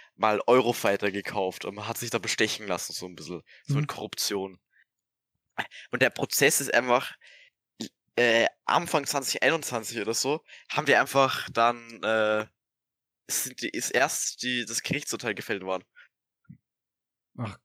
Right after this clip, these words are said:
Speaker 1: Glaub
Speaker 2: okay.
Speaker 1: ich. Also, ähm, gibt's das Mock recherchiert?
Speaker 2: Das neue Format. Piep, piep, piep, piep, piep. Mock recherchiert. Live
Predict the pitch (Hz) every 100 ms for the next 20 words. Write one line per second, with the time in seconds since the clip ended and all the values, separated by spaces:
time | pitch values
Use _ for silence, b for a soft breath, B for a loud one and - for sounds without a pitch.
0 | _ - 98 104 104 _ _ _ 113 120
1 | 123 123 110 - - 120 117 107 - 117
2 | 127 - 113 117 117 - 160 - b b
3 | _ _ _ _ _ _ _ _ _ -
4 | - 120 - 135 135 139 131 123 120 -
5 | - - 151 143 139 139 135 139 135 -
6 | _ _ 120 123 - 131 - 127 - 135
7 | 127 - _ _ _ _ - 101 104 123
8 | 113 - -